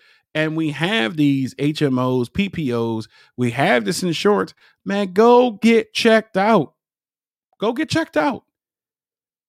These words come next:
You know, you sniffling, you got allergies, you got sleep apnea, your body aches, your knee hurts, you know, something's wrong with your foot. I don't care if you're going to the, to the dermatologist. Go get checked out.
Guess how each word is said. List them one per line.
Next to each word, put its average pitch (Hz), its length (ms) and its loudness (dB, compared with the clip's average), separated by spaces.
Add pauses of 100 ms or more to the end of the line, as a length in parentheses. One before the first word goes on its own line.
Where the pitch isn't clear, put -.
(200)
You 190 120 0
know, 240 240 2
you 214 140 -4
sniffling, 302 600 0
you 233 100 -4
got 247 240 4
allergies, 277 440 0
you 202 80 -4
got 220 220 -2
sleep 262 220 -4
apnea, 254 460 0 (300)
your 165 100 0
body 233 460 2
aches, 240 320 0
your 160 120 0
knee 233 280 2
hurts, 240 340 2 (320)
you 190 160 -2
know, 196 500 -2
something's 240 380 -4
wrong 226 220 2
with 240 160 -4
your 170 80 0
foot. - 440 -2 (460)
I 240 160 2
don't 320 160 0
care 214 300 6
if 185 100 0
you're 185 80 0
going 208 360 0
to 208 160 2
the, 165 360 2
to 180 140 -6
the 127 80 -6
dermatologist. 196 880 0 (560)
Go 226 420 4
get 202 240 -6
checked 190 340 -6
out. 160 260 -2